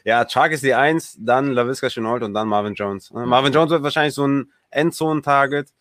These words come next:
Speaker 1: Klar wird er seinen Touchdowns fangen, so wie jedes Jahr auch. Aber ich denke, der wird target-wise da die klare drei sein.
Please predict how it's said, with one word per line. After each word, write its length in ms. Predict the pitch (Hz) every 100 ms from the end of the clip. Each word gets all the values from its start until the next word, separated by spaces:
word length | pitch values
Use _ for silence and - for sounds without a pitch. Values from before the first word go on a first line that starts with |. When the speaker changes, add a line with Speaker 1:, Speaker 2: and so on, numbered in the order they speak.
| _ _ _ _ _ _ -
Speaker 1:
Klar 220 | 123 135
wird 140 | 131
er 80 | 123
seinen 180 | 123 120
Touchdowns 400 | 131 - 131 120
fangen, 260 | 127 127 107
so 140 | 120
wie 60 | 117
jedes 340 | 110 139 127
Jahr 160 | 123 113
auch. 260 | 131 131 _ _ _ _ _
Aber 220 | - 110 110
ich 100 | -
denke, 220 | 117 113
der 120 | 98
wird 140 | 107
target-wise 560 | - 113 113 101 101 101
da 120 | 101
die 100 | 95
klare 300 | - 104 101
drei 220 | 98 101
sein. 240 | 90 85